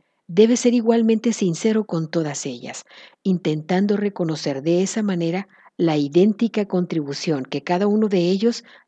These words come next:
le presta a tu visión. Como de costumbre,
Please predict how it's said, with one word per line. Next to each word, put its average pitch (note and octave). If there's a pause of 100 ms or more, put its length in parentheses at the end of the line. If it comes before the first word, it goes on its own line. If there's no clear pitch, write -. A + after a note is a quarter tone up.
le E3+
presta D#3
a C#3
tu D3
visión. C3 (1300)
Como F3
de D#3
costumbre, D3